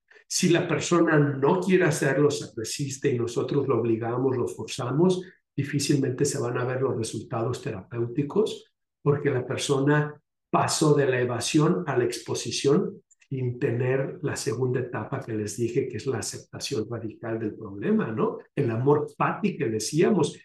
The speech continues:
el Jesús cargando la cruz. Pero si la persona lo hace,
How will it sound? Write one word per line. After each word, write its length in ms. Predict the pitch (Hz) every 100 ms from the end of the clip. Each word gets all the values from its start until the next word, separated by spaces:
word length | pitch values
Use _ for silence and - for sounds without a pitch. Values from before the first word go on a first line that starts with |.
| _
el 180 | 147 147
Jesús 500 | 147 139 170 185 -
cargando 440 | 160 143 151 160 156
la 160 | -
cruz. 420 | - 90 - - _ _ _ _ _ _ _ _ _ _
Pero 200 | 180 175
si 140 | 165 165
la 180 | 143 160
persona 420 | - 208 226 208
lo 240 | 139 135
hace, 720 | 110 330 330 - 147 - -